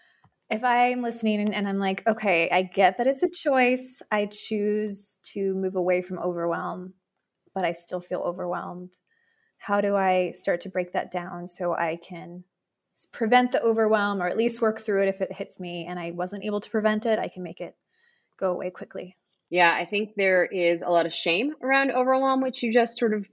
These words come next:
Speaker 2: raised right there. And I think the first thing to know is that there is, is no shame around it. We all do it. There's not one of us that hasn't driven ourselves into the point of overwhelm. We said yes to something.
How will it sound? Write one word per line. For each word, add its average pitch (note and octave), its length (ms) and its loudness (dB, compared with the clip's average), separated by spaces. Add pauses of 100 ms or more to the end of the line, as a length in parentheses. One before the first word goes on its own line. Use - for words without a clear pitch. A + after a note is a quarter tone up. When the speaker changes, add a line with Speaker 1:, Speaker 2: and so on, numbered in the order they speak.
Speaker 2:
raised G3+ 540 0
right B3 260 2
there. B3+ 300 2 (120)
And F#3 440 4
I F#3+ 100 2
think G#3 240 2
the G3 180 -8
first F#3 320 4
thing F3+ 260 2
to F#3 160 0
know E3 340 4
is D#3+ 400 2 (100)
that D#3 360 4 (420)
there F3+ 140 6
is, F3+ 200 -2 (140)
is F#3 220 6
no F3+ 160 4
shame F3 320 2
around E3+ 280 2
it. F#3 120 2
We G3+ 80 0
all G3 200 4
do D#3 200 0
it. F3 180 4
There's A3+ 260 2
not A#3+ 300 0
one F#3 220 4
of G3 160 4
us E3+ 240 2
that E3 100 2
hasn't E3 340 -2
driven E3+ 280 4
ourselves D3+ 580 -4
into D#3 260 -12
the D3+ 120 -12 (120)
point D3 240 -8
of D3+ 100 -16 (120)
overwhelm. C#3+ 420 -2
We D3+ 60 -12
said E3+ 300 -2
yes F3 380 4
to E3+ 60 0
something. C#3 460 -8